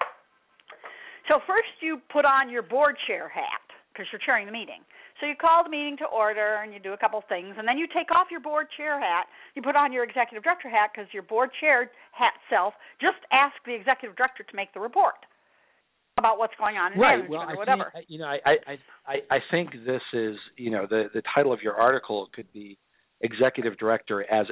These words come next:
Speaker 2: Emperor, because at that point,
Speaker 1: Ooh, I like that
Speaker 2: why
Speaker 1: too.
Speaker 2: do you need a board? You know, why do you need a board at
Speaker 1: Right.
Speaker 2: that point? Because the whole notion
Speaker 1: Precisely.
Speaker 2: of having a volunteer board, having that independent view, as much as, you
Speaker 1: Right.
Speaker 2: know, board,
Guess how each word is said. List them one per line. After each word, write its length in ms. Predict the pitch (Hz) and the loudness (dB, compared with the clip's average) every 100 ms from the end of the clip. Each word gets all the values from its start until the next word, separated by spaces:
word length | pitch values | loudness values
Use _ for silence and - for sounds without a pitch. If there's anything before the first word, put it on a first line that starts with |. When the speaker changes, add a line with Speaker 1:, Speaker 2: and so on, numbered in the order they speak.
| - | -4
Speaker 2:
Emperor, 580 | 127 139 110 92 98 92 | -4 -4 -4 -4 -4 -8
because 340 | 113 - 107 101 | -8 -2 -2 -2
at 80 | 107 | -4
that 240 | 117 127 - | 0 0 -2
point, 300 | 123 107 415 | -6 0 2
Speaker 1:
Ooh, 160 | 440 | 2
I 140 | - - | 0 -6
like 120 | - | -12
that 100 | 214 101 | -6 2
Speaker 2:
why 220 | 117 123 | 4 4
Speaker 1:
too. 60 | |
Speaker 2:
do 60 | 120 | 2
you 60 | 117 | -8
need 200 | 120 120 | -8 -10
a 60 | |
board? 460 | 101 127 139 98 - - _ _ | -10 -8 -8 -8 -16 -20 _ _
You 100 | 120 | 0
know, 100 | 107 | 0
why 300 | 104 120 123 | 4 6 6
do 80 | 123 | 2
you 80 | 117 | -4
need 180 | 113 | -4
a 40 | 104 | -4
board 340 | 110 160 170 | 0 0 0
at 100 | 107 | -2
Speaker 1:
Right. 200 | 208 - | 0 -2
Speaker 2:
that 100 | - | -4
point? 160 | - - _ _ | -16 -18 _ _
Because 380 | 101 110 107 104 - _ _ _ | -4 2 2 0 -8 _ _ _
the 80 | 135 | 0
whole 280 | 127 180 180 | 2 4 4
notion 260 | 135 135 143 | 2 2 2
Speaker 1:
Precisely. 260 | 190 120 | 0 -2
Speaker 2:
of 60 | 104 | -6
having 380 | - 123 131 117 | -2 0 0 -4
a 60 | |
volunteer 520 | 101 107 110 - 117 98 | -6 -4 -6 -8 -12 -12
board, 480 | 120 135 113 98 - - - _ | -4 2 2 2 -6 -20 -20 _
having 640 | - 131 139 131 120 110 | 0 4 4 2 -2 2
that 260 | 113 110 - | 4 4 2
independent 840 | 123 127 120 - - 120 104 101 87 98 | -2 -2 -4 -6 -4 -4 -2 -4 -6 -2
view, 540 | 131 139 98 92 104 _ _ - | 4 4 4 -2 -12 _ _ -2
as 100 | 123 | 0
much 200 | 131 170 - | 4 2 4
as, 160 | 202 156 | 2 4
you 60 | |
Speaker 1:
Right. 100 | 269 | 2
Speaker 2:
know, 80 | 185 | 2
board, 360 | 139 147 151 | 0 2 2